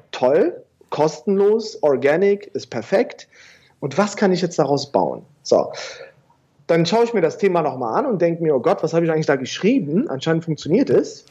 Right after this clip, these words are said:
Und entfalte das Thema einfach mal und schreib ein E-Book von zehn Seiten. Ganz ehrlich,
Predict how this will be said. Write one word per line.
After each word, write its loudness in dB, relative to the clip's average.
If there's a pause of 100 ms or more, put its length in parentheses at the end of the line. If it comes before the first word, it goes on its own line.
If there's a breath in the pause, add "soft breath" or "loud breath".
(720 loud breath)
Und 0
entfalte 0
das 0
Thema 0
einfach -2
mal -2
und -2
schreib -2
ein 4
E-Book 0
von -2
zehn 0
Seiten. -2
Ganz 2
ehrlich, 2